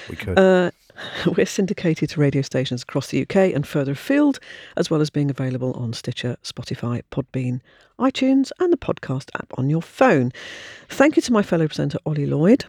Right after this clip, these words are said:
Speaker 2: It's interesting, wasn't it, Ollie?
Speaker 1: Welcome. Very interesting.
Speaker 2: Hmm. I think I'm probably, I'd be quite glad I wasn't in F M C G now, if, if I were you.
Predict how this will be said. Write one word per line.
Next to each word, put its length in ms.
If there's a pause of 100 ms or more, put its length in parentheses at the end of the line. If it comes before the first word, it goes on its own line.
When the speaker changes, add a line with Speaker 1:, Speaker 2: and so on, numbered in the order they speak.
(280)
Speaker 2:
It's 100
interesting, 300
wasn't 220
it, 20
Ollie? 120
Speaker 1:
Welcome. 260
Very 180
interesting. 560
Speaker 2:
Hmm. 220 (640)
I 100
think 200
I'm 80
probably, 360 (140)
I'd 160
be 220
quite 240
glad 200
I 40
wasn't 280
in 160
F 200
M 180
C 220
G 200
now, 300 (220)
if, 120 (320)
if 140
I 80
were 80
you. 260